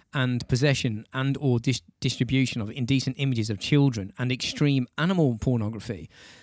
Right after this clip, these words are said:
And he was remanded in custody, as well as his, uh,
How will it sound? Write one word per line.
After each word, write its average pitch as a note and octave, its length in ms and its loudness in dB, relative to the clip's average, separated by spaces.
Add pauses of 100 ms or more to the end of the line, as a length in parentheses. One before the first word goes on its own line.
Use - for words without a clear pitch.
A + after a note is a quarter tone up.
And B2+ 80 -2
he B2+ 60 2
was A#2 160 2
remanded D3 460 2
in C#3+ 120 2
custody, A#2 680 -2
as B2+ 180 0
well C#3+ 240 2
as B2+ 100 2
his, A#2+ 280 -4 (100)
uh, G#2+ 320 -4